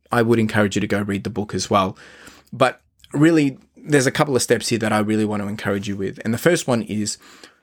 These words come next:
to reflect on your own life and identify what's truly important to you. Number two is create, I suggest, of course, I'm not saying you have to, this is just a suggestion, create a personal mission statement,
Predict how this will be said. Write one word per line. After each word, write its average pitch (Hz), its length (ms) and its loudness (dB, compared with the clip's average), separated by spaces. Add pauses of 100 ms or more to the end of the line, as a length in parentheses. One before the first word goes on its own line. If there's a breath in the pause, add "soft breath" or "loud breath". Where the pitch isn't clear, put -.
to 160 100 4
reflect 196 360 2
on 196 140 2
your 190 180 0
own 123 300 2
life 107 420 -2 (520)
and 120 80 4
identify 117 500 2
what's 107 340 -2
truly 110 480 -2
important 98 600 -4
to - 160 -4
you. 196 240 -8 (1300 loud breath)
Number 110 180 0
two 196 280 2
is 120 260 2 (1600)
create, 220 540 2 (200)
I 123 120 0
suggest, 98 640 -2
of - 100 -12
course, 139 260 -4
I'm 95 120 -4
not 107 160 -2
saying 113 200 -2
you 117 60 -2
have 139 300 -2
to, 143 160 -2
this 110 180 -6
is 117 100 -8
just - 240 -6
a 135 60 -6
suggestion, 160 600 0 (300 loud breath)
create 165 280 4
a 160 40 2
personal 135 420 0
mission 113 260 -2
statement, 110 520 -2